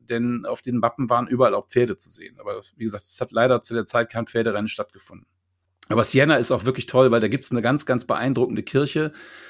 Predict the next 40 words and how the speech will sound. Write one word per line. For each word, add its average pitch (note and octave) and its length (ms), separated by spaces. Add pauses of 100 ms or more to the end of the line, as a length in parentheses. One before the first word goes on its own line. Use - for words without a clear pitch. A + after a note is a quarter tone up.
(140)
äh, A#2+ 320
die A#2 180
wir B2+ 60
uns A2+ 140
leider A#2+ 180
nicht B2 220
anschauen C3 360
konnten, C3 340
weil A2+ 120
da G#2+ 100
hätte A2+ 200
man A2 420 (140)
also G#2 200
auch G#2 140
locker G#2+ 380
eine G#2+ 240
Stunde, B2+ 380
anderthalb, A#2 540
vielleicht A2 280
sogar G#2+ 200
zwei A2+ 240
Stunden A2+ 280
lang G#2+ 160
warten G#2+ 280
müssen, G#2+ 280
um G#2+ 100
da G#2 80
reinzukommen. G2+ 640
Das, - 320
das - 180
war G#2 140
uns G#2+ 140
dann G#2+ 240 (480)
an G#2+ 100
dem B2 220
Tag G#2+ 240
dann G2+ 180
doch - 340
zu - 160
viel. F#2+ 380